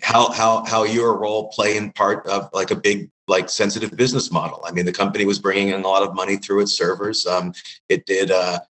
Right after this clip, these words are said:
you know, its primary business model wasn't technical operations in a data center. Its business model was, like, uh, you know, refining petroleum products and selling them at retail stores and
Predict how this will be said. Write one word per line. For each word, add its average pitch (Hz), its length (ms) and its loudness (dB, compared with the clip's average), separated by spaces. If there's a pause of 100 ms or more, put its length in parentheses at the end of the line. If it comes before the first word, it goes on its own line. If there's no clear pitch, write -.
(100)
you 95 80 2
know, 95 60 4
its 90 100 -2
primary 117 400 2
business 104 440 -6
model 90 280 -2
wasn't 95 320 -4
technical 90 420 -6
operations 92 680 0
in 85 60 -14
a 82 60 -12
data 113 240 4
center. 85 320 -6
Its 90 160 -6
business 110 400 -2
model 101 340 2
was, 104 240 2
like, 101 300 0 (260)
uh, 98 440 4 (100)
you 90 100 -4
know, 95 240 -2 (300)
refining 113 880 0 (100)
petroleum 120 540 2
products 78 500 -4
and 80 160 -10
selling 110 380 0
them 110 100 -2
at - 80 -2
retail 107 380 0
stores 78 420 -2
and 80 100 -12